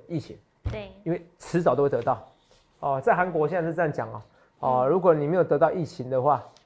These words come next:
Speaker 1: 基本上你是没有朋友的哦。
Speaker 2: 是。
Speaker 1: 一个朋友都没有，所以你就不会得到疫情，
Speaker 2: <laughs>
Speaker 1: 你懂不懂？哦，
Speaker 2: OK。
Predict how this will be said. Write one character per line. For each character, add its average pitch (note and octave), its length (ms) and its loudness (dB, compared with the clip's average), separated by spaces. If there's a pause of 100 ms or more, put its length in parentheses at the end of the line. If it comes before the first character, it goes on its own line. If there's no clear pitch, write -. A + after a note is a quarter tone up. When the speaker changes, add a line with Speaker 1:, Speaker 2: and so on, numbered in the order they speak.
Speaker 1:
基 - 140 -6
本 D3+ 100 2
上 E3 100 2
你 C#3+ 80 -4
是 F3 100 -4
没 E3 100 2
有 D#3 60 4
朋 C#3 140 -4
友 C#3 120 -4
的 - 220 -10
哦。 A#2 120 -2 (340)
Speaker 2:
是。 A3+ 80 -16 (400)
Speaker 1:
一 B3 80 0
个 G#3 60 8
朋 F#3 100 4
友 F#3 60 2
都 F3 80 2
没 D#3+ 80 0
有， C#3 100 -2
所 F#3 120 0
以 - 20 2
你 D3 40 4
就 D#3+ 60 4
不 D3+ 60 0
会 D3+ 60 8
得 C#3 100 2
到 C3+ 120 2
疫 C#3+ 60 0
情， A#2+ 180 -10
Speaker 2:
<laughs> - 20 -12
Speaker 1:
你 B2+ 40 -8
懂 C3 80 -4
不 C3 60 -6
懂？ A2+ 200 -2
哦， C3 280 4
Speaker 2:
OK。 A#2+ 180 -6